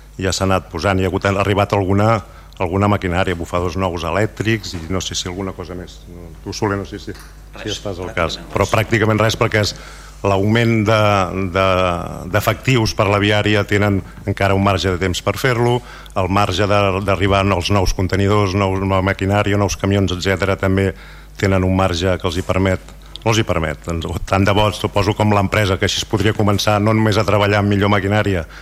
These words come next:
Speaker 1: sinó també fins i tot a cobrar les amortitzacions de la maquinària, fins que no ho tenen, doncs no, no cobraran, ni el poble podrà gaudir encara d'aquest nou servei i d'aquesta nova, d'aquesta nova,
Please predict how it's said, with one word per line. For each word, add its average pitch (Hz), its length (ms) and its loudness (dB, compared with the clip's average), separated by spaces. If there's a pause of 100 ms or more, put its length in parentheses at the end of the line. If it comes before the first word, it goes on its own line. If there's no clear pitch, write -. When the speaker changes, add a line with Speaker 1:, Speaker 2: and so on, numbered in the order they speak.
Speaker 1:
sinó 104 220 0
també 104 220 2
fins 101 180 2
i 90 40 -2
tot 98 140 0
a 92 100 0
cobrar 98 260 2
les 98 120 2
amortitzacions 98 640 0
de 101 80 2
la 95 80 0
maquinària, 101 460 0 (380)
fins 104 180 0
que 92 100 -2
no 95 120 2
ho - 40 -4
tenen, 104 280 2
doncs 98 180 0
no, 90 240 0
no 85 360 -2
cobraran, 87 420 0 (220)
ni 101 140 4
el 92 120 0 (220)
poble 104 300 2
podrà 98 280 2
gaudir 95 280 4
encara 101 360 2 (420)
d'aquest 98 260 2
nou 95 160 2
servei 95 460 0
i 104 80 2
d'aquesta 90 320 -2
nova, 85 320 0 (560)
d'aquesta 90 340 -2
nova, 87 340 2